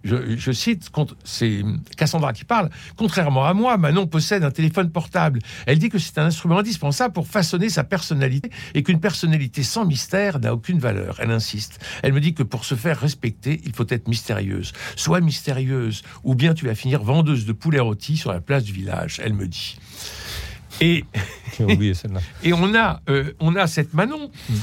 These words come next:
Speaker 1: qui est, euh, tout à fait, euh, charmante et espiègle, que les parents, par générosité, euh, Sylvain et Alice reçoivent tous les week-ends.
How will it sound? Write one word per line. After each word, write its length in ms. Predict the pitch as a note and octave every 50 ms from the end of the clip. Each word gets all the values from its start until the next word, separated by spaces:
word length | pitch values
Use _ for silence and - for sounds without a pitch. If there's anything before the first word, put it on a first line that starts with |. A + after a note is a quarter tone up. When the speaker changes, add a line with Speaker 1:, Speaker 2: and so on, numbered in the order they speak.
| D3 D#3 -
Speaker 1:
qui 240 | - D#3+ E3 E3 E3+
est, 180 | E3+ D#3+ C#3+ B2
euh, 220 | A#2 A2+ A2 A2
tout 180 | - - D#3 -
à 100 | C3+ B2
fait, 280 | B2 - - D#3+ D#3+ D3+
euh, 160 | B2+ A#2 A2+ A2
charmante 640 | - - C3 G#2 F#2+ A#2 C#3 E3 F3+ F#3 F3+ E3
et 40 | C#3+
espiègle, 420 | B2 A2 - - E3+ G3+ A3+ A3 D#3+ - - - - - - -
que 180 | - C4+ C4+ B3+
les 120 | G#3+ F#3
parents, 480 | D#3+ - E3 D3+ C3+ E3 F3 D#3+ C#3 - - - - - -
par 160 | - - -
générosité, 1000 | G#2 A#2+ E3 G3+ A3+ A3+ B3+ C4 A#3+ C#4+ C#4 C#4 - D4+ D4+ D4 D4 C#4 A#3+ F#3+ - - - - - - -
euh, 180 | C3 C3+ C3 C3
Sylvain 500 | A#2+ - - D#3+ D3+ C3+ C#3 D#3 D3 C#3
et 140 | C3+ C#3
Alice 320 | D3 D3+ D#3+ E3 E3 D#3+ -
reçoivent 460 | - C#3 C3 - - D#3+ D3 - -
tous 140 | - - E3+
les 80 | E3+ F#3
week-ends. 520 | F#3+ G#3+ G#3+ G#3+ - C#4 C4+ C4 B3+ G#3